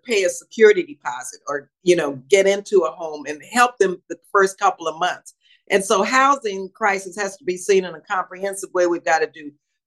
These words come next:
the work around, um, helping unsheltered people, making the housing more affordable, rental assistance, but, uh, the Renters' Bill of Rights we've gotta pass, and also making sure that, uh, those who want to and can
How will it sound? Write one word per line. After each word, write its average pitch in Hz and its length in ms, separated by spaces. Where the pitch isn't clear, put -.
the 165 100
work 190 320
around, 156 480
um, 143 420
helping 190 320
unsheltered 190 600
people, 190 440
making 170 300
the 131 60
housing 190 540
more 170 240
affordable, 185 720
rental 190 500
assistance, 190 680
but, 170 240
uh, 143 80
the 190 100
Renters' 202 380
Bill 190 240
of 170 100
Rights 180 520
we've 180 180
gotta 175 260
pass, 190 460
and 190 120
also 269 380
making 226 360
sure 208 320
that, 190 260
uh, 185 280
those 214 360
who 226 100
want 208 400
to 208 160
and 190 140
can 196 260